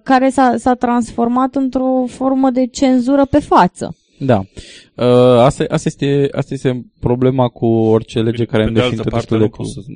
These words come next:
Speaker 3: nu poți să pui, uh, se permite, adică nu se permite imixtiunea în viața privată, cu excepția presei,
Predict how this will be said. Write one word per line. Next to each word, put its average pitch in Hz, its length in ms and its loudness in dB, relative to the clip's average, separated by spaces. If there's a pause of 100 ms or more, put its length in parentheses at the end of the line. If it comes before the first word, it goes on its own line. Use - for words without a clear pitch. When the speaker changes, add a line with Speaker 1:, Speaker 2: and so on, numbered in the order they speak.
(120)
Speaker 3:
nu 113 80 -12
poți 98 180 -16
să 104 80 -14
pui, 98 440 -14 (340)
uh, 101 160 -16
se - 180 -16
permite, 98 720 -10
adică 101 300 -12
nu 110 120 -12
se 110 140 -12
permite 104 360 -12
imixtiunea 101 340 -12
în 95 60 -12
viața 98 200 -14
privată, 101 420 -12
cu - 140 -16
excepția - 380 -14
presei, 90 400 -10